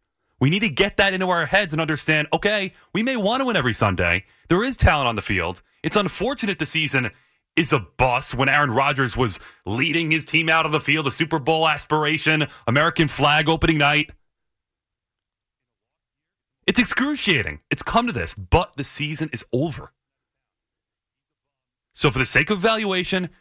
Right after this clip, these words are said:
seventeen games, all you got is Zach Wilson. You gotta ride with him.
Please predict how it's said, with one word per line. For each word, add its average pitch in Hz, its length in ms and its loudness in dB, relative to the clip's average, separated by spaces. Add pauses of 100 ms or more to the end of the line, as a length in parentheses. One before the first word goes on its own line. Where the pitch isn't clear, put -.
(140)
seventeen 190 580 0
games, 170 480 -2 (260)
all 156 200 2
you 233 120 -2
got 202 460 0 (320)
is 110 160 -2
Zach 113 240 2
Wilson. 101 400 -4 (220)
You 110 80 -6
gotta 135 260 2
ride 135 220 0
with 117 100 -4
him. 73 160 -14